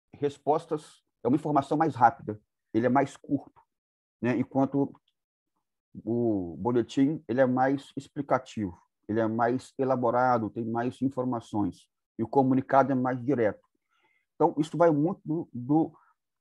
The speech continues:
é, do público que você quer alcançar e também do tipo de informação que você quer, você quer publicar. Tá? Algumas informações, elas têm,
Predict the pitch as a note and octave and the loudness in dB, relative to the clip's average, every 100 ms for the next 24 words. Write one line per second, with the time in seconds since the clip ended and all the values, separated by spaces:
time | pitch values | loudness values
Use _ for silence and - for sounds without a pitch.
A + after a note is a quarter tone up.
0 | - A#2+ C3+ C3 B2+ B2 A#2+ D3+ - G#3+ | -4 4 8 10 8 6 4 0 0 -8
1 | F#3 - D3 C#3 C#3 - - B2 C3+ B2 | -8 -4 -2 0 -2 -2 -2 0 6 8
2 | A#2+ A#2 _ _ _ - C3 C3 - D#3+ | 8 4 _ _ _ -8 -6 -4 0 0
3 | E3 D3+ E3 E3 - A3 G#3+ E3 F#3+ F3+ | 2 0 0 -2 -8 -10 -6 -6 -4 -2
4 | F3 D#3+ D#3 - F#3 - D#3+ D#3 D3+ - | 0 2 0 0 -2 -2 -4 -2 -2 0
5 | E3 - _ C3+ - D3 D3+ D3+ C#3 - | 0 0 _ -8 -4 -2 0 0 0 -2
6 | _ D3 E3+ G3+ D3+ G2 - _ _ _ | _ -8 -6 -4 -2 -2 -4 _ _ _
7 | - - - - _ _ C3 D3+ - C#3 | -20 -20 -20 -20 _ _ 0 2 2 0
8 | E3 F3+ E3+ - - G3 - E3 D3+ C#3 | 0 -4 -6 -8 -8 -8 -2 0 2 -2
9 | - - A2+ F#2+ F#2 - _ - A2 A2+ | -2 -2 0 0 -4 -16 _ -6 -4 -4
10 | - C3+ C3+ C3+ | 0 2 2 0